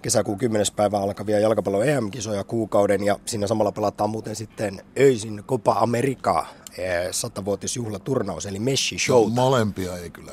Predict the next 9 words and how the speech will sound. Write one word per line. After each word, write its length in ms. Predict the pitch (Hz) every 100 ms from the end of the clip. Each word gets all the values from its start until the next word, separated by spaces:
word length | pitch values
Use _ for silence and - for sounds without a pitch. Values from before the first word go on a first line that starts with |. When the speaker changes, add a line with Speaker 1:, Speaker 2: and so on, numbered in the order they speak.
| -
Speaker 2:
pysty 300 | - - 64 71
nielemään. 420 | 71 58 - - - - - - - - - -
Speaker 1:
No 180 | 113 104
et 180 | 101 98
sinä 240 | - 92
sitten 340 | 85 95 - 87
mikään 420 | 82 80 82 78 -
penkkiurheilija 800 | 87 85 - 82 80 80 - -
ole. 200 | 82 80